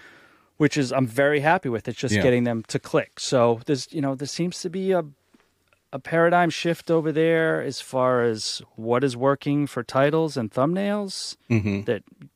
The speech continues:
Speaker 1: um, is different now. So I'm trying to adapt.
Speaker 2: Mm-hmm.
Speaker 1: Um, and it's difficult because you have to be kind of creative on titles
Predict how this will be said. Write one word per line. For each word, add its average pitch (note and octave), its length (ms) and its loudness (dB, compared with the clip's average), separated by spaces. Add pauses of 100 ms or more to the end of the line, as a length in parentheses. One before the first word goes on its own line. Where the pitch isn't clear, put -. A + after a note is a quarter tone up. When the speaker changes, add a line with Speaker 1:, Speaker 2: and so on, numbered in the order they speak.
Speaker 1:
um, A2 380 -8
is G#2+ 100 -10
different - 400 -2
now. F3 300 2
So C3 220 -2
I'm A#2 100 0
trying B2+ 540 0
to A2+ 440 -8 (180)
adapt. B2 640 0 (460)
Speaker 2:
Mm-hmm. A2 320 0
Speaker 1:
Um, A2 580 -6 (840)
and B2+ 220 0
it's - 220 -6
difficult - 760 -2
because A#2+ 340 -10
you C3 120 -2
have F3 220 -2
to G3 100 -4
be F#3 100 -8
kind F#3 260 -4
of E3 380 -10
creative C#3+ 800 -8
on G#2+ 180 -12
titles B2+ 680 -4